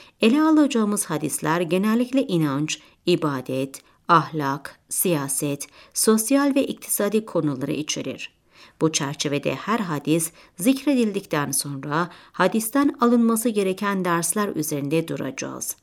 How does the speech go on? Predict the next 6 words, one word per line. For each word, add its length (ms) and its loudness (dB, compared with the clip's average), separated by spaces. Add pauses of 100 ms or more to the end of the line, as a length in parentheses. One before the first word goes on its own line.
(420)
Şimdi 580 -2
bugünkü 400 -2
sohbetimizi 840 0
hep 240 -2
birlikte 560 -2
dinleyelim. 500 -8